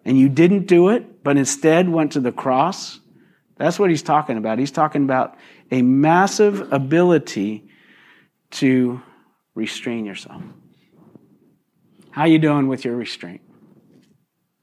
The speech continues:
Oh. You know, we can blow people away in one second. Do you know that? You can blow a relationship away in a second.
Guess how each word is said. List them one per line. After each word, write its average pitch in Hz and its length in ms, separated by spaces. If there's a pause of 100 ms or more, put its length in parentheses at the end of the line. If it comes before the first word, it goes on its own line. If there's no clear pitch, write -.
(680)
Oh. - 300 (1500)
You 180 140
know, 208 140
we 240 140
can 226 280
blow 147 400
people 175 440
away 127 580 (1400)
in 123 320
one 139 440
second. - 720 (720)
Do - 80
you 180 60
know 220 160
that? 240 320 (2250)
You 165 80
can 156 160
blow 160 240
a 180 80
relationship 143 640
away 135 280
in 107 100
a 87 80
second. - 520